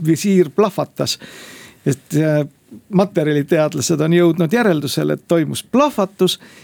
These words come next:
siis Marek alati ütles, et oot, oot, oot, tema kui teadustoimetaja ütleb, et see nüüd,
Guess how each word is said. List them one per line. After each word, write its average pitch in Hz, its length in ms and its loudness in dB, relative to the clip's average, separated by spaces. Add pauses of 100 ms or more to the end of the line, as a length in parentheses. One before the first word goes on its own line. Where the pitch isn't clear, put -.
(120)
siis 175 240 -2
Marek 226 400 0
alati 226 400 -2
ütles, - 160 -4
et 208 180 -4
oot, 247 240 -4
oot, 208 240 -4
oot, - 400 -8
tema 202 260 0
kui 202 320 0
teadustoimetaja 202 1040 -2
ütleb, 196 240 -4
et 196 120 -6
see 208 340 0
nüüd, 202 240 -2